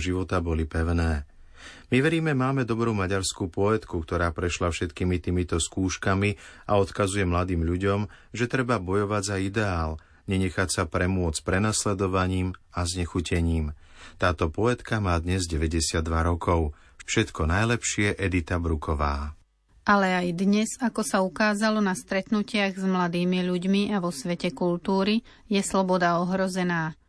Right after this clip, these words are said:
Speaker 2: Ako? Predovšetkým v bielých rukavičkách, konzumom, ktorý znecitlivuje,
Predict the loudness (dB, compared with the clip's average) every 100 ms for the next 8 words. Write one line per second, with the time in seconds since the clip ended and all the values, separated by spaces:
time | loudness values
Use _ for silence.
0 | _ -4 -4 -2 -2 -2 -4 _ _ _
1 | _ -4 -2 -2 -2 -2 -2 2 2 2
2 | 0 0 2 0 -2 -2 -2 -2 -2 -2
3 | -4 0 0 0 -4 -10 -2 0 2 2
4 | 4 4 0 -2 -4 -2 0 0 -2 -4
5 | -2 -4 -2 -2 0 0 0